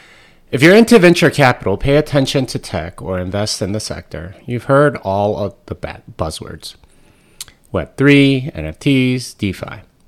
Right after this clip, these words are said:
Has anyone explained to you what they are? Did you understand it? It probably sounded as convoluted as the fat kid's explanation in summer camp as to why he doesn't have a picture of his really pretty girlfriend from back home.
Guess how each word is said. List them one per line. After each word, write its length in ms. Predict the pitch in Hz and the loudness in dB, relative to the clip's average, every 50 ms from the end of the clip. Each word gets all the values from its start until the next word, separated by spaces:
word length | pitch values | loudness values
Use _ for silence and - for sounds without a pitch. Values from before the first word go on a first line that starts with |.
| _ _ _ - | _ _ _ -6
Has 140 | 120 120 143 | -2 0 0
anyone 320 | 175 190 208 208 208 196 | 2 2 2 2 4 4
explained 480 | 175 - - - - 110 113 123 131 127 | 2 0 0 -2 0 2 2 2 0 -2
to 120 | - - 131 | -4 -2 0
you 140 | 131 135 | 0 0
what 200 | 120 95 85 - | 0 0 -2 -2
they 120 | - 92 82 | -4 -4 -2
are? 340 | 85 85 92 107 127 117 - _ _ _ _ | -2 -2 -4 -4 -6 -8 -12 _ _ _ _
Did 120 | - 87 80 | -8 -6 -6
you 80 | 85 | -6
understand 500 | 78 71 76 76 - - - 78 85 98 | -6 -6 -8 -10 -10 -10 -8 -8 -6 -6
it? 220 | 107 127 151 - _ _ _ - _ - - - - - - _ _ - | -6 -6 -8 -10 _ _ _ -20 _ -20 -20 -20 -20 -20 -20 _ _ -2
It 240 | 151 170 170 - | -2 -2 -2 -2
probably 640 | - - 208 220 226 226 226 226 214 208 214 214 208 | -4 -2 0 2 2 2 0 0 0 2 4 4 4
sounded 460 | - - 170 147 151 160 165 175 165 | 2 2 4 4 4 4 4 4 4
as 160 | 165 156 151 - | 4 4 2 0
convoluted 1000 | - - - 110 135 147 131 113 92 85 82 76 76 76 80 90 98 104 107 107 | -6 -2 0 2 2 2 2 0 -2 -2 -2 -4 -4 -4 -4 -4 -2 -2 -2 -2
as 720 | 110 98 92 92 92 92 92 95 101 107 107 110 113 107 | -2 -2 0 0 -2 -2 -2 -4 -6 -8 -10 -12 -12 -8
the 220 | 107 117 117 120 123 - | -6 -4 -2 -4 -4 -6
fat 320 | - - 113 113 113 - | -4 -2 0 0 0 -4
kid's 320 | - - 110 92 90 90 101 | -6 -4 -4 -4 -2 -2 -4
explanation 720 | 90 - - - - 92 80 82 85 87 - - - 80 | -4 -6 -6 -8 -6 -6 -4 -4 -4 -6 -6 -8 -8 -8
in 80 | 78 80 | -8 -8
summer 400 | - - - 117 117 120 117 107 | -8 -4 -4 -4 -2 -2 -4 -6
camp 400 | - - - 78 78 92 98 - | -8 -10 -12 -10 -10 -8 -8 -6
as 180 | 90 90 - - | -8 -8 -8 -8
to 120 | - 101 | -8 -6
why 300 | 85 85 90 101 113 117 | -4 -2 0 0 0 0
he 120 | 104 117 104 | -2 -4 -4
doesn't 280 | 85 95 90 95 98 | -4 -4 -6 -6 -6
have 160 | 85 85 85 | -8 -6 -8
a 40 | 107 | -8
picture 440 | 107 - - 90 - - - 95 92 | -10 -10 -12 -12 -12 -10 -10 -8 -8
of 300 | 85 - 85 85 80 76 | -8 -8 -10 -12 -10 -10
his 220 | 95 90 82 - | -10 -10 -10 -10
really 280 | 85 78 78 78 78 80 | -12 -12 -12 -10 -12 -14
pretty 360 | - - - 87 80 78 78 | -14 -16 -18 -16 -16 -16 -18
girlfriend 560 | - - - 80 - - - 95 - - 85 | -16 -18 -18 -18 -20 -20 -20 -20 -20 -20 -20
from 220 | - - 85 85 82 | -16 -14 -14 -12 -12
back 300 | - - - - _ - | -14 -16 -18 -20 _ -14
home. 340 | - 90 87 80 64 - | -12 -10 -10 -10 -12 -16